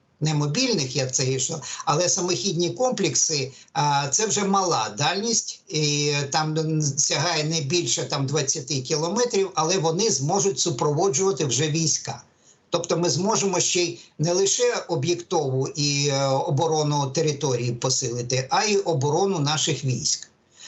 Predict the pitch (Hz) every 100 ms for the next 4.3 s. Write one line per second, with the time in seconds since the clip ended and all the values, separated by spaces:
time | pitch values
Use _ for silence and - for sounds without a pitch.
0 | - - - - 135 127 127 156 147 147
1 | 143 139 131 190 220 254 226 202 208 190
2 | 160 214 - 196 190 156 - 185 165 139
3 | 143 143 131 208 208 196 196 196 - 170
4 | 156 151